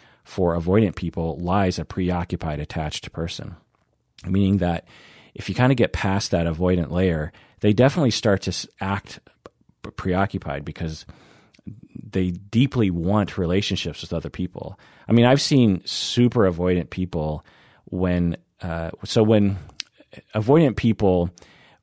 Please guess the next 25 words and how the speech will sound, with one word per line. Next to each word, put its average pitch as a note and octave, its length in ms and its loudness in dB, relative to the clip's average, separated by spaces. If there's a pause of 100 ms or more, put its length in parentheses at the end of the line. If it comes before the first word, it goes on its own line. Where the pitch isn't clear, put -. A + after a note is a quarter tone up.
when G2 340 2
they're F#2+ 180 4
in A2 100 6
a G#2+ 60 6
relationship F#2 640 0
and F2 100 -2
things F#2+ 240 0
seem G#2+ 220 2
to F#2+ 60 -4
be F#2 140 0
going F2 280 0
okay, E2 600 -4 (260)
they G#2 100 2
tend B2 220 2
to A#2+ 60 2
be A2+ 120 4
very F#2+ 200 2
distant E2+ 500 -4
and F2 120 -4
that D#2+ 160 -4
kind D#2 140 -6
of D2+ 60 -10
thing. - 140 -12 (280)
But G#2+ 140 4
when G#2+ 260 4